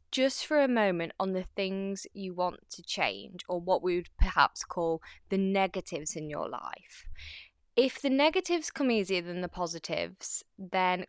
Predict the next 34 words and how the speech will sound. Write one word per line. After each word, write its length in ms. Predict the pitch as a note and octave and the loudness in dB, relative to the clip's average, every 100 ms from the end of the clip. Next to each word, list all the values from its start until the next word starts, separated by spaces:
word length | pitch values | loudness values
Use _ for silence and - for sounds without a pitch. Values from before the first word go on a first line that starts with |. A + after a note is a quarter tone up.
| - | -6
congratulations, 880 | G#3 G#3 F#3+ F3+ E3 E3+ F3+ E3+ F#3+ | 2 2 2 2 2 2 -4 -6 -6
you 100 | F3+ | -2
definitely 800 | G3+ G3+ - G#3 F#3+ F#3+ F3+ - | 2 2 2 -2 0 -4 -6 -2
do 260 | F3+ E3+ | 0 0
have 220 | E3+ E3 E3 | 0 -4 -4
a 40 | |
human 460 | E3 E3 E3 E3 D#3+ | -4 -4 -4 -6 -2
brain, 560 | D#3+ D3+ E2+ - F#3+ - - - - - _ - | 0 0 -4 -10 -10 -12 -20 -18 -18 -20 _ -6
because 300 | A3 B3+ A#3 | 2 2 2
that's 240 | B3 - | 0 0
how 180 | - A3+ | 2 4
we're 160 | A3+ A3 | 4 4
wired. 600 | A#3 A3+ D3+ G#2+ - - - _ _ _ _ _ _ _ - - - - - | 4 4 4 -2 -6 -12 -16 _ _ _ _ _ _ _ -20 -20 -20 -20 -14
So 240 | - A3 | 0 2
just 440 | G#3+ C4+ D4 - - - | 4 2 2 -2 -10 2
bear 240 | A#3 A#3+ | 4 6
in 120 | A#3 | 4
mind 320 | G3+ D#3 D#3 - | 4 4 2 -2
what 220 | F#3 - | 0 0
the 80 | F#3+ | 2
negatives 580 | F#3 E3 E3+ D#3+ - - | 0 -2 -4 -10 -6 0
are 380 | C3 F#2 F2+ - _ _ _ _ _ | 2 2 0 -4 _ _ _ _ _
and 220 | F#3+ F#3 F#3+ | -4 -2 4
what 240 | A3 - | 4 4
would 160 | C4 - | -4 -2
be 280 | F#3+ D#3 D3+ - | 0 2 0 -4
a 80 | |
good 260 | F3 F#3+ F#3 | -6 -2 0
outcome 800 | F3 D#3+ - - - - E3+ E3+ _ | 0 0 -4 -6 -4 -4 -8 -16 _
if 240 | F#3 F3 - | -8 -8 -6
you 120 | E3+ | -8
could 400 | - E3 D#3 D#3 - _ _ | -8 -4 -4 -4 -8 _ _
get 260 | - D#3 - | -4 -4 -2
over 240 | C#3 C#3 | -6 -6